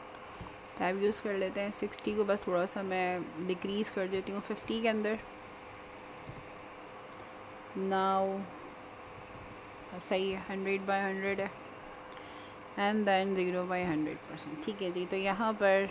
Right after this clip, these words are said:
हमारा bottom की जो property है वो भी vanish हो गई है। Move on। So इसी के अंदर मैं एक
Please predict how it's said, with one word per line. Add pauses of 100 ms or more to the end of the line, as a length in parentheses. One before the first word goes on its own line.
हमारा
bottom
की
जो
property
है
वो
भी
vanish
हो
गई
है। (1500)
Move
on। (2750)
So
इसी
के
अंदर
मैं
एक